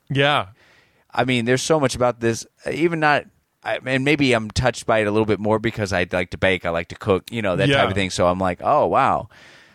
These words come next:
Speaker 2: But anytime they're approaching something, uh, a subject like this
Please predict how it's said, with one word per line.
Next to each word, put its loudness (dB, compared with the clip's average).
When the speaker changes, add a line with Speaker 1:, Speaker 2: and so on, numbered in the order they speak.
Speaker 2:
But 2
anytime -2
they're 2
approaching -2
something, -4
uh, -2
a -6
subject 0
like 0
this -4